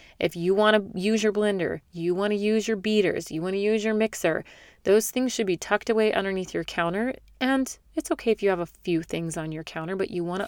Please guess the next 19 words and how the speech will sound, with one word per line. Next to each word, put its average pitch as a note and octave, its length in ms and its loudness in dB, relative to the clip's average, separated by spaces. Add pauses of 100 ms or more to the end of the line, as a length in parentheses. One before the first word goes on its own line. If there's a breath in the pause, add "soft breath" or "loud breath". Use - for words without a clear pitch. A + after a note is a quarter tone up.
open F#3 260 0
up - 160 -4
space - 400 -4
for E3+ 100 -8
you D#3 80 -6
to D#3+ 80 -4
be D3+ 200 -6
able D#3+ 160 -2
to E3+ 80 0
cook - 380 4 (540 loud breath)
so F3+ 140 0
there's E3 220 -4
not D#3+ 260 -6
clutter A3 400 4
everywhere. E3 560 0 (380 soft breath)
Get F3+ 200 4
really F#3+ 440 4
minimal F#3+ 720 0 (120)
in E3+ 360 -2